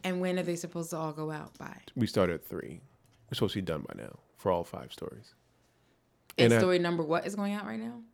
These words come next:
Speaker 2: Two. And there's a sixth story they want me to edit and put up that I don't see in here either.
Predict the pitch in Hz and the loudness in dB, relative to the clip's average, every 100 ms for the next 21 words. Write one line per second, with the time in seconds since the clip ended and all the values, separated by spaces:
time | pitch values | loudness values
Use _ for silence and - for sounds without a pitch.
0 | _ - 120 92 - _ _ _ _ _ | _ -2 0 0 -4 _ _ _ _ _
1 | _ _ _ _ _ _ _ _ _ _ | _ _ _ _ _ _ _ _ _ _
2 | _ - 117 123 110 101 92 175 - - | _ 6 8 10 8 4 2 0 0 2
3 | 101 98 101 101 101 101 95 98 92 104 | 4 4 2 2 0 0 0 -2 -2 -2
4 | 90 90 - _ _ _ - 101 95 - | -2 -2 -6 _ _ _ 0 0 0 0
5 | 104 98 - 113 107 95 110 127 196 156 | 0 0 -2 -4 -2 -2 -2 -2 -2 -4
6 | 98 | -6